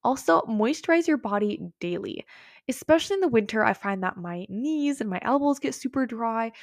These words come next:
so it's just such a self-care thing. It makes you feel good, it makes you feel soft, and my favorite ever is the Laura Mercier Almond Body Souffle. Yes, this souffle is a hundred dollars per tub, and I'm telling you, it's so worth it. Like,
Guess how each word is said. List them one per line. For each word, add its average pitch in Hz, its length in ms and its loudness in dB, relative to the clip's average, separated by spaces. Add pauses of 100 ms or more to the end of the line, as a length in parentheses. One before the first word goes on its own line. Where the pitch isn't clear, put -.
(160)
so - 160 -6
it's 269 160 -6
just - 380 -14
such 254 280 2
a 262 60 0
self-care 196 520 -2
thing. 180 300 -6
It - 160 -8
makes 214 300 -4
you 302 80 4
feel 262 200 0
good, 208 200 4
it - 80 -8
makes 185 260 -10
you 196 60 -10
feel 208 240 -10
soft, - 760 -4 (460)
and 214 120 -8
my 220 160 -6
favorite 247 380 -4 (220)
ever 233 340 0
is 233 120 -8
the 208 100 -2
Laura 190 440 -2
Mercier 202 640 -6 (180)
Almond 233 520 -2 (420)
Body 196 460 -2
Souffle. 220 680 -4 (160)
Yes, - 520 -6 (200)
this 226 280 2
souffle 233 680 0
is 214 140 -6
a 208 40 -6
hundred 226 380 -6
dollars 185 320 -2
per - 160 -8
tub, - 380 -8 (560)
and 247 100 2
I'm 294 100 4
telling 240 280 -4
you, 220 60 2
it's 220 120 -2
so 208 160 0
worth 175 300 -4
it. - 120 -10
Like, 196 200 -4